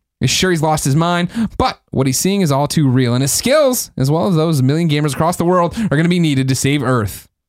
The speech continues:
from what's about to befall it. Now, this is where it's interesting.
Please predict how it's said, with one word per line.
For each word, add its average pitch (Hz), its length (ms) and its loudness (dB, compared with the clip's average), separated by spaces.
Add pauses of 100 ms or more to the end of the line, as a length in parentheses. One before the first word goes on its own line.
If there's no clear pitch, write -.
(140)
from 120 160 0
what's - 260 -2
about 113 280 -4
to 110 100 -4
befall 101 340 -2
it. - 80 -8 (760)
Now, 156 140 0
this 170 100 0
is 175 80 0
where 175 80 2
it's - 80 -2
interesting. 117 380 -2